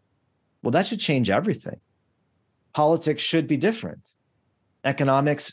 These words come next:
should be different. And that doesn't necessarily mean that, that me as a Christian, that I can just go and change these systems, right? But all of my actions,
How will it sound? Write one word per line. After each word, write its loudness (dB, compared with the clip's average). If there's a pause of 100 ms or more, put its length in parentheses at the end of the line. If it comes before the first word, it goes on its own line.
should -2
be 0
different. -6 (840)
And 2
that 2
doesn't 2
necessarily 2
mean 2
that, 2
that 0
me 4
as 2
a -6
Christian, 0
that 4
I 2
can 0
just -2
go 2 (480)
and -2
change 0
these -2
systems, -6
right? -6 (920)
But -2
all 4
of 0
my 2
actions, -2